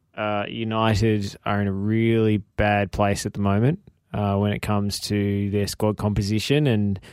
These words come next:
the manager, uh, being torn between what's been successful for him in the past and what he feels he should do as Manchester United manager. You know, you know,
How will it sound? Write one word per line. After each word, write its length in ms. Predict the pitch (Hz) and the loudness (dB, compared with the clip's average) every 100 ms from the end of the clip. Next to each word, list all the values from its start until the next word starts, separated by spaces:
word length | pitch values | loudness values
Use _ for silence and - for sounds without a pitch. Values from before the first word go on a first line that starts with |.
| - _ | -20 _
the 80 | 110 | -4
manager, 680 | 110 110 113 107 120 113 113 - - _ _ - | 0 2 2 0 2 2 2 -2 -20 _ _ -8
uh, 400 | 107 104 101 101 - | -4 -2 -2 -4 -4
being 440 | 117 113 107 104 104 | -2 0 -2 -4 -6
torn 500 | - 127 131 127 120 | -4 0 4 4 2
between 680 | 120 - 117 117 113 113 107 | 0 0 2 4 2 0 0
what's 240 | 113 - | -2 -2
been 220 | - 107 | -2 -2
successful 520 | - - - 110 - 101 | -2 -4 -2 -2 -2 -2
for 180 | 117 110 | 0 2
him 60 | |
in 80 | 107 | 0
the 80 | 101 | 0
past 480 | - 113 151 156 - - - | 0 0 0 0 -8 -14 -6
and 100 | 107 | 0
what 140 | 107 | 0
he 100 | 107 | 0
feels 340 | 101 117 113 98 | 0 0 0 0
he 120 | 107 | -4
should 340 | - 127 123 | 0 2 2
do 240 | 127 143 160 | 2 2 2
as 140 | 113 | 0
Manchester 500 | 110 110 104 107 113 | 0 0 0 -2 0
United 340 | 104 107 110 | 0 2 0
manager. 460 | 104 113 131 170 190 - _ _ | 0 0 0 -2 -4 -8 _ _
You 60 | - | -4
know, 160 | 98 104 - _ _ _ _ | -2 -2 -6 _ _ _ _
you 140 | 113 110 | -6 -4
know, 200 | 95 | -4